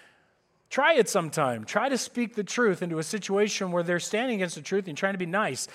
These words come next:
and you know it's gonna hurt somebody. Not because you wanna intentionally hurt them, but because you want to love them, and l-, sometimes love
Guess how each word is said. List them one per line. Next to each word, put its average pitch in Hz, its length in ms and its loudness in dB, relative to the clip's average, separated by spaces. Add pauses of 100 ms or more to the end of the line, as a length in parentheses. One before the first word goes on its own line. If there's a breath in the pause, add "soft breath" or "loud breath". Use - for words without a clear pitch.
(160 loud breath)
and 165 120 -2
you 175 80 0
know 202 100 2
it's 190 120 -2
gonna 165 180 -4
hurt 196 240 -2
somebody. 113 460 -2 (800)
Not 285 180 6
because 277 240 0
you 254 60 0
wanna 233 140 4
intentionally 214 440 0
hurt 226 340 0
them, 220 180 4
but 214 120 -2
because 214 260 -4
you 240 80 -4
want 220 400 -4
to 202 80 -6
love 214 360 -2
them, 190 180 2
and 156 120 -2
l-, 156 260 -6
sometimes 190 600 -4
love 170 400 4